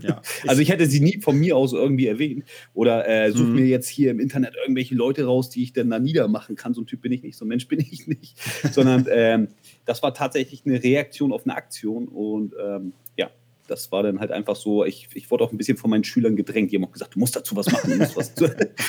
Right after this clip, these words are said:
Speaker 2: hab ich gesagt, „Okay, gut, dann.“ <laughs>
Speaker 1: Ähm, sag mal, du hast ja ein Buch geschrieben und das ist ja praktisch deine, man, man kann's ja sagen, deine Biografie.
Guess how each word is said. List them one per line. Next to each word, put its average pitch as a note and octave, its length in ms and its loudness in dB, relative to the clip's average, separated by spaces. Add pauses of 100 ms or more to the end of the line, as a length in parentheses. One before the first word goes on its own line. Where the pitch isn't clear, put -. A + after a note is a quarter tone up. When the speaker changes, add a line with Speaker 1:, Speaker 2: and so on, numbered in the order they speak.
(120)
Speaker 2:
hab C#3 80 2
ich B2+ 80 2
gesagt, A#2 180 6
„Okay, F2+ 200 0
gut, F2 180 -2
dann.“ E2+ 160 -2 (800)
<laughs> - 720 -14
Speaker 1:
Ähm, C#4 220 -2
sag F3 180 -2
mal, F3 240 -2 (160)
du C3 100 -2
hast E3+ 160 0
ja F#3+ 80 0
ein C3+ 100 -2
Buch E3 200 -8
geschrieben E3+ 400 -6
und C3+ 300 -8
das B2+ 120 -2
ist D3 120 -12
ja C#3 80 -2
praktisch C3+ 420 -8
deine, B2+ 340 -2
man, C3 180 -2
man C3+ 120 -2
kann's D#3 160 -4
ja C#3+ 80 -4
sagen, C#3+ 160 0
deine B2+ 220 -2
Biografie. A#2 680 -2